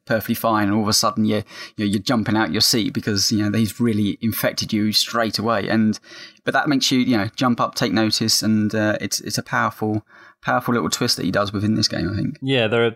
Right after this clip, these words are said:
Speaker 2: there are bits, like you say, when it does these sort of really loud moments where he's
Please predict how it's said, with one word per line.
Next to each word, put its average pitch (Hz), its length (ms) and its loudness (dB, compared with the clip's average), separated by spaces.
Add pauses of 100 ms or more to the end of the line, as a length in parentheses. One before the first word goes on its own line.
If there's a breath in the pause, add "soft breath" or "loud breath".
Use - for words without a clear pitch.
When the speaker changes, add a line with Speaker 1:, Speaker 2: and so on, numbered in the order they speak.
(100)
Speaker 2:
there 120 160 4
are 117 60 4
bits, - 720 -2
like - 100 -2
you - 60 -4
say, 113 200 0
when 101 120 0
it 95 140 -4
does 117 240 0
these 98 200 -4
sort 101 220 -6
of 95 60 -8
really 95 360 0 (380)
loud 101 300 0
moments 92 320 -2
where 95 100 2
he's 92 360 -2